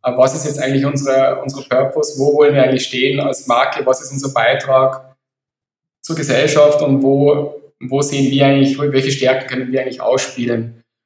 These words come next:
Und das haben wir im letztes Jahr erarbeitet. Das hat fast ein halbes Jahr gedauert, bis es dann wirklich gestanden ist. Also wir haben dann die neue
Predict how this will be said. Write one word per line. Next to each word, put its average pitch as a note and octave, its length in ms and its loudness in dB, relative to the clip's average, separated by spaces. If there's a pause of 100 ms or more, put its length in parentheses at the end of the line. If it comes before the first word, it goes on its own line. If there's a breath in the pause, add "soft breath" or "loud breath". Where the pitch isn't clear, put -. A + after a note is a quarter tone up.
(260)
Und C3 460 -2
das C3+ 140 -2
haben C3+ 160 2
wir C#3+ 100 2
im C#3 120 4
letztes - 360 0
Jahr C3 260 4
erarbeitet. D3 460 2
Das C#3+ 160 -8
hat - 280 -8
fast - 320 -6
ein B2 80 -6
halbes C3 260 0
Jahr C3 200 4
gedauert, C3+ 340 2
bis - 160 -8
es - 80 -10
dann C3 160 -6
wirklich - 200 -10
gestanden D3 500 0
ist. E3 220 0
Also C3 380 -6
wir B2 100 -4
haben B2 140 0
dann C3 140 -2
die B2+ 80 -4
neue B2+ 480 2